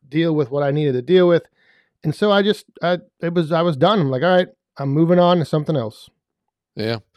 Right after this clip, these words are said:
Speaker 2: Ironically, 'cause Elenius is from Norway, there is a Norwegian word which means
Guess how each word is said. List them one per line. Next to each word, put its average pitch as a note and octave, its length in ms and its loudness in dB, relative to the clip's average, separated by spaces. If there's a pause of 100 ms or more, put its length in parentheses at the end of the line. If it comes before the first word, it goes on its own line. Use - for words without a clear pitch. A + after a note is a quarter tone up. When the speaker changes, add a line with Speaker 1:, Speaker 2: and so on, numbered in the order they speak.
(360)
Speaker 2:
Ironically, D3+ 720 0 (600)
'cause A#2+ 260 -6
Elenius B2 560 -4
is A2+ 160 -10
from A2 240 -14
Norway, A2+ 480 -2 (460)
there C#3+ 180 0
is C3 180 -2
a A#2+ 180 -4
Norwegian B2 800 -6
word G#2 560 -2 (400)
which A#2+ 360 -6
means A#2+ 680 -8